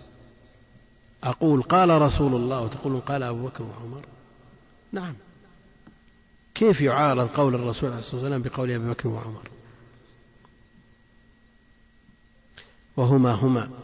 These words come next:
أبو بكر وعمر اقتدوا بالذين من بعدي، ويأتي من يأتي ممن يزعم أنه حامل راية الدعوة ولواءها،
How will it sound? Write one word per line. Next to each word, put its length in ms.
أبو 180
بكر 340
وعمر 360
اقتدوا 340
بالذين 460
من 240
بعدي، 360
ويأتي 580
من 240
يأتي 420
ممن 360
يزعم 500
أنه 480
حامل 600
راية 320
الدعوة 500
ولواءها، 720